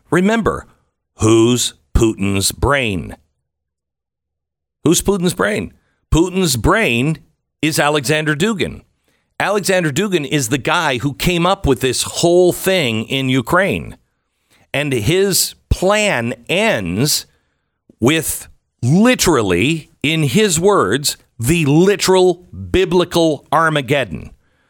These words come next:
that we must completely destroy all of technology and, and all of the old world,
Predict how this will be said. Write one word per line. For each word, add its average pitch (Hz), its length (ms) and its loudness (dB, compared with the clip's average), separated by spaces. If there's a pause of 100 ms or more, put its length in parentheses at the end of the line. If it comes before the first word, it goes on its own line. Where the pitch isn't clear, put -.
(260)
that 139 160 -2
we 160 180 2
must 170 640 0 (380)
completely 190 920 0
destroy 139 1040 0 (400)
all 202 480 4
of 139 800 0
technology 165 1160 -2
and, 101 420 -4 (440)
and 107 260 -2
all 180 500 4
of 131 180 -2
the 135 300 -4
old 170 460 4
world, 131 580 2